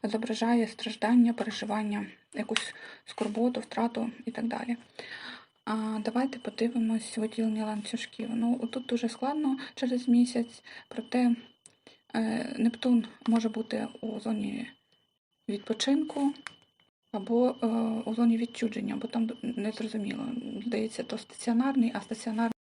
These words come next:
в ланцюжках, е, ніяк, окр-, зокрема, не відображається, не позначається,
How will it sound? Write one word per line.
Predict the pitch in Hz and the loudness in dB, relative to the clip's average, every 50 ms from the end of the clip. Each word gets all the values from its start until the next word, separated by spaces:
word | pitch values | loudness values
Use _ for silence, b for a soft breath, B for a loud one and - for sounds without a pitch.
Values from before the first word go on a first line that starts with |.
| _ - | _ -12
в | - 214 | -2 2
ланцюжках, | 220 226 226 226 - 233 - - - 220 233 233 - - - - - | 2 2 2 2 0 -4 -4 -4 -2 0 0 0 -2 -4 -8 -6 -4
е, | 220 214 214 214 214 208 | -4 -4 -2 -4 -4 -2
ніяк, | 214 220 226 226 226 294 320 - | 2 4 4 4 4 2 0 -4
окр-, | 240 - - - - | -6 -8 -8 -6 -4
зокрема, | 214 214 214 - 214 208 208 214 | -6 -4 -4 -2 -4 -2 -2 -2
не | 208 208 214 214 | -2 -4 -4 -4
відображається, | 214 214 214 220 220 226 220 220 214 220 214 214 - - - 226 | -6 -6 -6 -8 -8 -6 -6 -4 -2 -4 -4 -6 -8 -8 -6 -6
не | 220 214 214 | -4 -4 -4
позначається, | 220 - 220 214 220 226 - - 233 233 233 240 - - 240 | -6 -6 -6 -6 -4 -6 -4 -4 -2 -2 -2 -2 -4 -6 -10